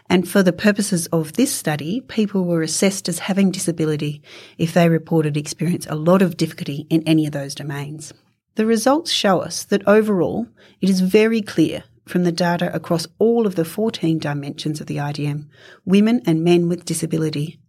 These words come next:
are much more deprived than people without disability. So, for example, food, which I've mentioned a number of times in my previous pod, people with disability experienced real acute deprivation across all eight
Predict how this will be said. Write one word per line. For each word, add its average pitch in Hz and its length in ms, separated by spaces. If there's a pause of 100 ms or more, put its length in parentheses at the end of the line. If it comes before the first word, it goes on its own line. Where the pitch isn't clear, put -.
are 165 100
much 190 380
more 175 180
deprived 151 720
than 170 160
people 165 240
without 151 420
disability. 147 600 (680)
So, 220 260
for 226 120
example, 190 480
food, 156 440 (180)
which 170 180
I've 170 140
mentioned 175 400
a 156 80
number 175 320
of 160 140
times 156 420
in 160 140
my 151 120
previous 175 540
pod, 151 380 (400)
people 226 260
with 208 120
disability 170 600
experienced 185 760 (140)
real 208 560
acute - 560
deprivation 147 720
across - 380 (140)
all 220 380
eight 165 220